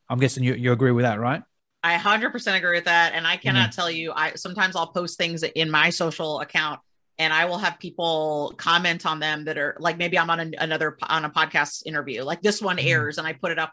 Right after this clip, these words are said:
Speaker 2: on my thing and someone's like, "Oh my God, I heard you on so-and-so's and now you're on Jo-,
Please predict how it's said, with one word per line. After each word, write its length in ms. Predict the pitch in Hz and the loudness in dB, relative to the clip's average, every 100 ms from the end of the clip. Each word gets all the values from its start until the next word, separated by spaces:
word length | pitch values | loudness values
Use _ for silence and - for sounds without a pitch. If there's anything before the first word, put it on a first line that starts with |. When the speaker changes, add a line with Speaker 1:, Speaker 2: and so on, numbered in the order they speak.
| 165 | -6
Speaker 2:
on 80 | 156 | -8
my 140 | 156 | -8
thing 240 | 160 156 | -8 -8
and 80 | 160 | -10
someone's 180 | 175 175 | -14 -10
like, 160 | 151 - - - - | -10 -10 -20 -6 -2
"Oh 60 | |
my 120 | 285 | 0
God, 300 | 254 269 233 | 2 2 2
I 100 | 196 | 2
heard 260 | 208 247 214 | 2 0 -2
you 160 | 226 220 | -2 -2
on 160 | 214 | -2
so-and-so's 680 | 190 240 240 226 220 208 196 | -2 -2 0 -2 -2 -2 -2
and 100 | 190 | -2
now 220 | 202 220 | 0 0
you're 240 | 226 220 208 | 0 4 4
on 200 | 196 190 | 4 2
Jo-, 240 | 202 | 0